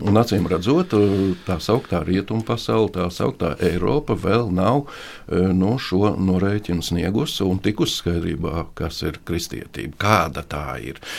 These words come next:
Nu, padomājiet, ir tik pieminēts dažādas baznīcas, bet vairāk tā uz austrumiem. Nu, ir viens, eh, cits baznīcas, kas principā ir rietumu baznīcas pārstāvs un kurš aicina lūgties. Nu, brīnišķīgi, ej un lūdzies, bet paklusē varbūt par to, ka tu aicini lūgties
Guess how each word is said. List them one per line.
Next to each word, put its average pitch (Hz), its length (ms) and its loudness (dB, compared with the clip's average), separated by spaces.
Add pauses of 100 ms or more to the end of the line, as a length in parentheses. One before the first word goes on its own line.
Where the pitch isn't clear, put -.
(120)
Nu, 92 140 0
padomājiet, 98 480 4
ir 95 80 6
tik - 240 -2
pieminēts 95 720 4
dažādas 87 560 4
baznīcas, 82 560 -2
bet 87 160 0
vairāk 82 380 0
tā 87 180 0
uz 90 100 -2
austrumiem. 85 560 0 (400)
Nu, 95 220 2
ir 95 160 6
viens, 101 560 4
eh, 95 240 6
cits 98 320 -2
baznīcas, 92 400 2
kas - 160 -8
principā 95 340 0
ir 82 60 0
rietumu 95 340 2
baznīcas 80 540 -4
pārstāvs 87 480 -2
un 85 80 -4
kurš 92 240 0
aicina 101 400 4
lūgties. 107 640 2 (360)
Nu, 127 120 8
brīnišķīgi, 104 560 6
ej 107 180 6
un 95 140 4
lūdzies, 90 420 2
bet 80 280 -4
paklusē 82 500 0
varbūt 80 360 -4
par 76 140 -6
to, 104 160 4
ka 80 120 -6
tu 85 140 0
aicini 87 340 0
lūgties 104 420 0